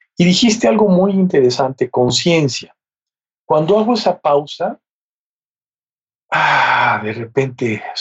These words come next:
respiro profundamente y me fijo tal vez en mi postura.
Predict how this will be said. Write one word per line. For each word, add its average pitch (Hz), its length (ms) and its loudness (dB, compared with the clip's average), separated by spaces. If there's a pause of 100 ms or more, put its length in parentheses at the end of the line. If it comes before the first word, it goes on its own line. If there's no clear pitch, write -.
(160)
respiro 156 580 2
profundamente 156 1040 -2 (480)
y 131 120 -2
me 127 160 2
fijo 156 720 0
tal 139 220 2
vez 139 220 2
en 135 140 -2
mi 127 100 -4
postura. 113 720 -2